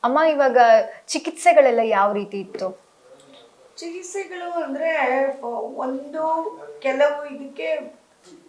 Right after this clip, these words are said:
Speaker 2: ಆ, ಒಂದು ಮೆಡಿಸಿನ್ ಸ್ಮಾಲ್ ಡೋಸ್ ಕೊಟ್ರು,
Speaker 1: ಹ್ಮ್, ಹ್ಮ್.
Speaker 2: some tablets.
Speaker 1: ಹ್ಮ್.
Speaker 2: ಆಮೇಲೆ ಕೆಲವೆಲ್ಲ one or two ಮಂತ್ಸ್‌ಗೆ ಒಂದ್ಸತಿ,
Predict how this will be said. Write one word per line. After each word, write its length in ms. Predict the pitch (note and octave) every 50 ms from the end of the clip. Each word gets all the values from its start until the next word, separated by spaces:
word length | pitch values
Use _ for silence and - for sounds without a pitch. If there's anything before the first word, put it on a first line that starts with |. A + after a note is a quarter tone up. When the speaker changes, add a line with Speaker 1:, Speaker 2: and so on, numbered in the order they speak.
| _ -
Speaker 2:
ಆ, 240 | G#3 A3 A3 A3 G#3+
ಒಂದು 680 | G#3 G#3+ A3+ B3 B3 A#3+ A#3 A3+ A3 A3 A3 G#3+ A3
ಮೆಡಿಸಿನ್ 520 | A#3 B3 B3 B3+ B3+ B3+ C4 C4+ B3+ B3 B3
ಸ್ಮಾಲ್ 420 | - - A3+ A3+ A3 A3 A3 G#3+
ಡೋಸ್ 360 | G#3 G#3 G3+ G3 G3+ - -
ಕೊಟ್ರು, 440 | - G3+ F3+ - - - - D#3+ -
Speaker 1:
ಹ್ಮ್, 480 | - - _ _ _ _ G#3+ G#3 G3+ F#3+
ಹ್ಮ್. 200 | F#3+ G3+ F#3+ F3
Speaker 2:
some 520 | D#3 D#3 D#3 - - A3+ G#3+ G#3+ - -
tablets. 580 | G3+ G3 F#3+ F#3 F3 F3 F3 - - - - - - - -
Speaker 1:
ಹ್ಮ್. 100 | G3 - - _ _ _ _ -
Speaker 2:
ಆಮೇಲೆ 360 | - D#4+ F4+ F4 - - -
ಕೆಲವೆಲ್ಲ 520 | C4+ B3+ B3+ C4 C4 B3+ C4 B3+ B3+ C4 C4 C4+ C4+ B3
one 240 | A#3+ A#3+ A#3+ A#3+ A#3+
or 380 | B3 B3+ B3+ A#3+ B3 - - A#3+
two 160 | A3+ A3 A3
ಮಂತ್ಸ್‌ಗೆ 480 | A3 A3 A3+ A3+ A3+ A#3 B3+ B3 B3
ಒಂದ್ಸತಿ, 880 | A3+ G3+ G#3 G3 G3 G3 - - G#3+ - - - A#3+ B3 B3 - -